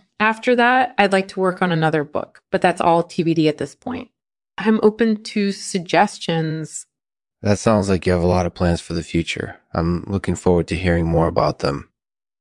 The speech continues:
Speaker 1: Thank you, Lexman. I appreciate your time.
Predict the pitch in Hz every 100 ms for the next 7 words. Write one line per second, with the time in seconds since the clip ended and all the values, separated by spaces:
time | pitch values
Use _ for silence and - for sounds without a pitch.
0 | _ - 180 170 160 160 160 156 - 165
1 | 160 160 _ - 196 196 202 - 185 175
2 | 175 175 165 160